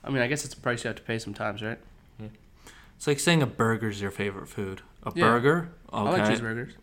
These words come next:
Speaker 3: What about, there's gotta be one from somewhere. Like, s-, there's gotta be one kind of sushi that is your favorite.
Speaker 1: Oh, yeah, yeah, I have that. But if it comes down to a specific sushi
Speaker 3: Mm-hmm.
Speaker 1: and sex,
Speaker 2: Nah, I
Speaker 1: then
Speaker 2: want it
Speaker 1: that's
Speaker 2: to be
Speaker 1: even
Speaker 2: broad.
Speaker 1: easier
Speaker 2: I want
Speaker 1: for
Speaker 2: it to be
Speaker 1: me.
Speaker 2: broad, yeah.
Speaker 1: Yeah, that's even easier for me.
Speaker 2: So let, let's stick with oral sex and cheese.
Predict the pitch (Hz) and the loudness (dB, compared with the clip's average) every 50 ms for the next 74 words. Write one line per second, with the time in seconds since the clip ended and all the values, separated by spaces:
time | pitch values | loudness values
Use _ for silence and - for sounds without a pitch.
0 | - - 113 110 113 113 113 104 117 110 107 107 107 107 - - - - - - | -12 -6 -2 0 2 2 2 2 4 4 4 4 4 2 0 -4 -8 -18 -20 -20
1 | - - - 120 117 107 104 117 120 113 110 104 113 110 107 110 107 107 113 110 | -20 -14 -8 -6 -6 -4 0 2 2 2 2 2 0 0 0 -2 -2 -2 -2 -2
2 | 107 107 104 - 107 104 - - 113 110 110 107 104 104 104 104 104 104 - - | -2 -2 -2 -4 -4 -2 0 0 0 2 2 4 4 2 2 2 0 -2 -6 -6
3 | - 117 107 - - 123 117 120 110 104 104 110 113 117 110 - 113 110 107 107 | -4 -6 -4 -2 0 0 0 0 0 0 0 0 0 0 0 0 0 0 0 0
4 | 107 - - 110 104 101 - - 95 92 95 - - - 104 92 95 95 95 101 | 0 -2 -2 -2 -2 -4 -4 -6 -8 -8 -10 -10 -8 -6 -4 -4 -4 -6 -6 -6
5 | 98 95 92 - 101 90 90 - 87 85 - - - - 160 165 143 143 139 123 | -6 -6 -6 -8 -8 -10 -8 -10 -14 -16 -16 -4 4 8 10 10 12 10 10 8
6 | 110 104 104 117 123 110 107 107 104 - - - - - - - - - - - | 6 6 4 2 0 0 -2 -4 -6 -6 -8 -14 -20 -20 -20 -20 -20 -20 -20 -6
7 | - - 147 180 175 175 170 220 208 214 202 202 214 196 - 175 170 - - - | -4 4 8 10 10 10 8 8 8 8 10 10 10 10 10 8 6 6 4 2
8 | 139 - - - 139 139 139 160 147 - - - - 123 139 139 - 170 175 180 | 2 2 4 4 4 4 4 2 2 2 2 2 2 2 2 2 2 0 0 0
9 | 180 - - - 139 127 123 120 110 110 - - - - 131 131 143 104 110 120 | -2 -4 -4 -2 2 2 2 2 2 -2 -4 -4 -2 2 4 4 6 6 8 8
10 | 135 156 156 139 151 - - 180 156 135 - 127 147 165 139 123 117 120 123 131 | 10 10 10 10 10 8 6 6 6 6 8 8 8 8 6 4 4 2 2 2
11 | 120 107 107 104 104 101 101 92 92 95 101 95 92 98 117 135 123 113 117 - | 2 0 0 -2 0 0 -2 -2 -4 -6 -8 -8 -6 -2 2 2 2 2 2 2
12 | 151 135 123 120 131 120 110 107 104 104 113 - - 160 175 170 175 190 208 - | 0 2 2 2 2 0 0 -2 -4 -4 -2 2 2 2 2 2 0 -2 -2 -2
13 | 302 - - 226 202 - - 131 127 127 127 120 - - 117 110 - - 104 101 | -2 0 0 0 -2 0 2 4 6 6 6 4 4 2 0 0 0 -4 -6 -6
14 | - - 90 82 87 98 - - | -6 -8 -8 -10 -10 -12 -14 -16